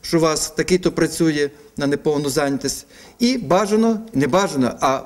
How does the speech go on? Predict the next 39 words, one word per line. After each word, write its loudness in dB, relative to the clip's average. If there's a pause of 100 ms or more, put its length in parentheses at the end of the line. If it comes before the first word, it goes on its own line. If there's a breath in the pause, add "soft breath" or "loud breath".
обов'язково 2
має 4
бути 2
графік 0
роботи, 2
виходу 4
на 4
роботу 0 (280 soft breath)
даного 2
працівника. 0
Наперед 2
на 4
місяць 0
ви -2
склали. 0 (360 loud breath)
Прийшла 2
перевірка, 2
дивиться, 0
цей 2
чоловік 2
сьогодні 2
у 2
вас -2 (420 loud breath)
не 0
повинен 2
бути 2
на 4
роботі, 2
а 2
він 2
чогось 2
оказався 0
на 0
роботі. 0
Тоді 2
є 2
запитання, 0
чому 4
так? -4